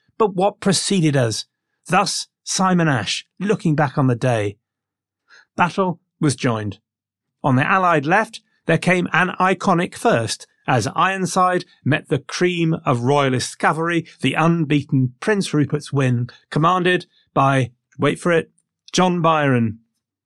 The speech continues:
The forlorn hope had not yet recovered in time, so Cromwell was on the Royalist wing without the interference they would normally have expected.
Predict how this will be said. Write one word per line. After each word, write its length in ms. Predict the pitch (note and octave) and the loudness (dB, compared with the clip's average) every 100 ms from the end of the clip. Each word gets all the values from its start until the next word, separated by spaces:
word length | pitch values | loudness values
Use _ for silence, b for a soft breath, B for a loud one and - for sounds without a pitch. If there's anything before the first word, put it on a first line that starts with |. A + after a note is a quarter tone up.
| _ _ _ _ _ _ | _ _ _ _ _ _
The 120 | G3+ | -2
forlorn 420 | F3 F3+ F3+ F3+ D3+ | 2 4 4 4 4
hope 300 | F3+ G3+ _ _ | 4 2 _ _
had 160 | E3+ C#3 | 0 2
not 220 | D#3+ - | 2 2
yet 180 | F3 F3 | -2 -2
recovered 380 | E3 F#3 F3 E3+ | -2 0 0 2
in 140 | E3 | 0
time, 380 | - F#3 G3 F#3 | 2 2 2 0
so 180 | - D3 | 0 -2
Cromwell 460 | - F#3 F3+ G3 | 0 0 2 2
was 140 | D#3+ C3 | 2 2
on 180 | F3 | 2
the 120 | F#3 D#3+ | 2 2
Royalist 520 | D#3 E3 D#3 C#3+ - | 2 2 2 0 0
wing 280 | C#3+ E3+ E3+ | 0 2 2
without 460 | D3 D#3+ G3 - | 2 2 0 -2
the 160 | D#3 E3 | -4 2
interference 640 | D#3+ D#3 C3 D#3 D3+ C#3+ | 2 2 0 0 0 -2
they 140 | - C3 | 0 0
would 160 | C3 | 0
normally 300 | B2 B2+ B2+ | 0 0 2
have 120 | B2+ | 0
expected. 720 | C3 B2 - G#3+ - C#3 A#2 | -2 -6 -2 -2 0 -6 -6